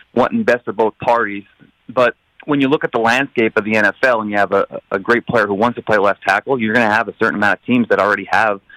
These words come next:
really good left tackles, and then you're gonna have a certain amount of teams that are picking high in the draft, and they may wanna just draft one early to get five years of contractual control. So it kinda narrows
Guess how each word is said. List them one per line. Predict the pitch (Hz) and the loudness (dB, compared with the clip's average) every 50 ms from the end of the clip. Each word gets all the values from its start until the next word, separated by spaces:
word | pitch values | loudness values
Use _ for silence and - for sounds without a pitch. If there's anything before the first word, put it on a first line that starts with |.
| - - _ _ _ _ | -20 -20 _ _ _ _
really | - 107 117 113 | 0 2 2 2
good | 101 117 110 | 2 0 2
left | 101 101 101 - _ | 2 2 0 0 _
tackles, | - 98 92 104 - 117 143 160 156 135 - - _ | -2 -2 -2 -2 0 0 -2 -2 -2 -6 -16 -14 _
and | - 104 107 | -4 -2 0
then | 110 110 | 2 2
you're | 107 104 | 2 2
gonna | 113 107 107 | 2 0 0
have | 107 110 110 110 104 101 - - - - | 0 0 0 0 0 -4 -10 -20 -18 -18
a | - | -8
certain | - 120 110 95 | -4 -2 0 0
amount | 117 113 110 - | 2 0 0 -2
of | - | -2
teams | - 123 117 | -2 0 2
that | 110 107 | 2 0
are | 98 - | 0 0
picking | - - - - 113 | -2 -4 -2 -4 -6
high | 95 - 107 113 | -2 0 2 2
in | 110 110 | 2 0
the | 107 98 | 0 -2
draft, | - 95 104 120 143 151 - | 0 0 0 2 0 -2 -4
and | - 107 | -6 -6
they | 107 | -4
may | 113 113 110 | -2 -2 0
wanna | 107 110 110 107 | 0 0 0 0
just | 107 110 110 - _ _ | 0 0 -2 -2 _ _
draft | - 104 107 117 120 _ | -2 0 0 0 -2 _
one | 113 107 101 | -2 -2 0
early | - 110 131 151 127 107 107 | 2 2 2 2 2 0 -2
to | 104 92 | -2 -2
get | 104 107 101 - _ _ _ _ | -2 -4 -4 -4 _ _ _ _
five | - 104 107 107 | 0 0 0 0
years | 107 110 110 107 107 | 0 0 -2 -2 -4
of | 101 - - | -10 -10 -10
contractual | - 95 107 107 107 - - 110 98 | -8 -2 0 0 0 0 -2 -4 -4
control. | - 98 92 - 185 165 117 - - | -4 -8 -4 0 0 0 0 2 0
So | 127 113 107 - - - - - - - - - _ _ | 0 0 0 -4 -10 -20 -20 -20 -20 -20 -20 -20 _ _
it | - 143 - | -4 -4 -2
kinda | - - 202 226 220 190 | -2 0 0 0 0 0
narrows | 147 147 143 147 151 143 139 135 | 0 2 2 2 2 2 0 -2